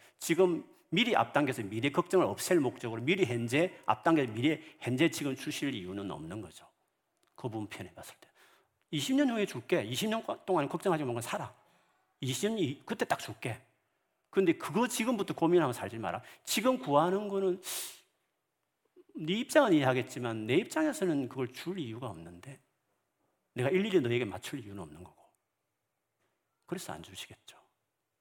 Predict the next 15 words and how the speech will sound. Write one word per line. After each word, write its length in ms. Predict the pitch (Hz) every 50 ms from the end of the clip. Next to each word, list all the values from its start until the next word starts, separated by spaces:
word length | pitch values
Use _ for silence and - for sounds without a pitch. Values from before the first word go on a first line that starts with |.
| _ _ _ _ _ - -
욕망에 880 | 170 233 269 277 285 294 302 302 302 302 302 294 294 302 294 254 214 165
비롯된 1000 | - - - - - - - 117 110 104 101 98 92 90 82 92 - - - - - - _ _ _ _ -
것이어서 920 | - 120 117 - - 101 95 80 - _ _ - - - - 196 233 - - _ _ _ _ _ _ - _ _ _ _ _ _
안 160 | - 107 113 113
주실 380 | 127 135 127 127 - - 160
수도 580 | 135 - - - - - 110 101 95 - - _ _ _ _ _ _
있는 220 | - 101 98 117 127
것이지 720 | 117 113 117 - 101 - - 123 127 120 95 82 80 - _ _ _ _ _ _ _ _ -
우리를 180 | 123 127 123
사랑하지 460 | 120 - - 147 139 160 156 156 156
않아서 400 | 165 160 160 143 127 - - -
안 100 | - -
주시는 320 | 87 - - - - 101 90
것은 220 | 87 87 104 -
아니죠. 880 | - - 82 95 104 110 110 110 117 117 120 117 98 - - - 90